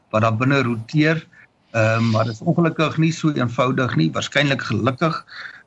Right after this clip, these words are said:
ehm, want ons het maar, eenvoudige sisteme is nie altyd so vriendelik vir lewe as wat 'n mens dit wil hê nie. Ehm, in elk geval op die ou end is hierdie konveksiestrome baie ingewikkeld en dit is ook, eh, eh, asimmetries. Dit is nie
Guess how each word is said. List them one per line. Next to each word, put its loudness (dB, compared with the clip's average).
ehm, 0
want -4
ons -4
het -2
maar, 2
eenvoudige 0
sisteme -2
is -2
nie 0
altyd -2
so -4
vriendelik 0
vir -8
lewe 2
as 0
wat -2
'n 2
mens 0
dit 0
wil -2
hê 2
nie. -2
Ehm, 0
in 2
elk 2
geval 0
op -2
die -2
ou 2
end 0
is -4
hierdie 2
konveksiestrome 0
baie 0
ingewikkeld 0
en -2
dit -2
is -4
ook, 0
eh, -2
eh, 2
asimmetries. -2
Dit -6
is -8
nie 2